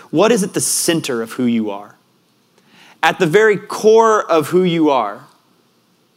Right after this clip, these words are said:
if you were to strip away all the excesses and just get down to the ir-, irreducible center of who you are as a person, what's there? Is it the gospel?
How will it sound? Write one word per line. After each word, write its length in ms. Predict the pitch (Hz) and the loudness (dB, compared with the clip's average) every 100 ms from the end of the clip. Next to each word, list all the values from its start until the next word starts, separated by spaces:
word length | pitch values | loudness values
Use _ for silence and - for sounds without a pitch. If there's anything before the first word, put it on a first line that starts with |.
| _ _ _ _ _ _ | _ _ _ _ _ _
if 120 | 127 | -2
you 120 | 190 | 4
were 80 | 208 | 4
to 120 | 170 | 4
strip 460 | 131 - - 208 190 | 0 0 2 4 4
away 240 | 202 165 | 4 4
all 240 | 151 185 220 | 4 4 4
the 160 | 214 | 2
excesses 600 | 185 175 - 143 135 131 131 | 2 0 -2 -2 -2 -4 -2
and 100 | 135 | 0
just 220 | 160 - | -2 2
get 180 | 214 190 | 2 2
down 200 | 190 165 | 0 0
to 40 | |
the 140 | 147 185 | 0 2
ir-, 480 | 214 233 208 185 - | 2 4 2 -2 -2
irreducible 720 | 202 233 214 190 202 185 156 | 0 2 2 2 0 0 -2
center 600 | 143 - - 214 180 165 | -2 -2 0 0 0 -2
of 100 | 139 | 0
who 100 | - | -2
you 200 | 175 170 | 0 2
are 160 | 151 143 | 2 0
as 100 | 127 | -2
a 40 | |
person, 400 | - 135 123 110 | -6 -6 -6 -6
what's 240 | 117 139 - | -6 -6 -6
there? 460 | 113 104 95 104 _ _ _ _ _ _ _ _ _ _ _ _ _ - | -6 -8 -8 -16 _ _ _ _ _ _ _ _ _ _ _ _ _ -4
Is 160 | 147 | -2
it 100 | 131 | 0
the 80 | 147 | -2
gospel? 760 | 135 139 151 - 190 196 190 | 0 0 0 -4 -2 -2 -6